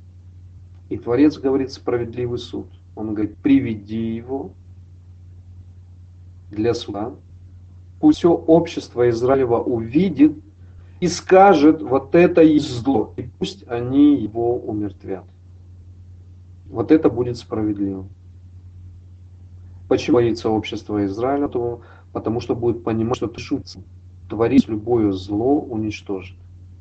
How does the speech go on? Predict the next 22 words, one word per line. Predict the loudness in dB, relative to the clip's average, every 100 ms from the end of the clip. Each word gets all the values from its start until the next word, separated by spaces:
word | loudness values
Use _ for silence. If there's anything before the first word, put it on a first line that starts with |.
| -20 -20 -20 -20 -20 -20 -20 -20 2
Уничтожит | 4 4 4 2
это | 4 2 2
руками | -4 -6 2 4 4
самих | 2 -2 -2 -4
израильтян. | -4 -2 0 -2 -2 -6 -4 -8 -12 -16 -20 -20 -20
Уничтожит | -20 2 4 4 2 0
ли | 0
он | 2 0 -4
это | -8 -2 0 0 -4 -8 -16 -20 -20
какими | -10 -6 -2 -2
другими | -2 -4 -4 -2 0
руками? | 0 -2 -2 -2 -4 -6
У | -8
Творца | -4 -6 -2 -2
очень | -2 -4
много | -6 -6
способов, | -10 -12 -18 -20 -6
но | -6
он | 2 2 2
любое | 0 -2 -2 -2
зло | -4 -6 -6
уничтожит. | -6 -8 -8 -10 -8 -10 -10